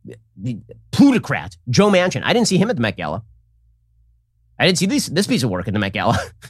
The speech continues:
There she was, the Met Gala, hobnobbing with all of her fashionable friends, standing up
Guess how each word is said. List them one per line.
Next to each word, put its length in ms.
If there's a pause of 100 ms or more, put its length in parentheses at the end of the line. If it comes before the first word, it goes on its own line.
(800)
There 100
she 100
was, 260
the 60
Met 140
Gala, 240
hobnobbing 640 (180)
with 120
all 180
of 80
her 120
fashionable 600
friends, 460 (200)
standing 540
up 240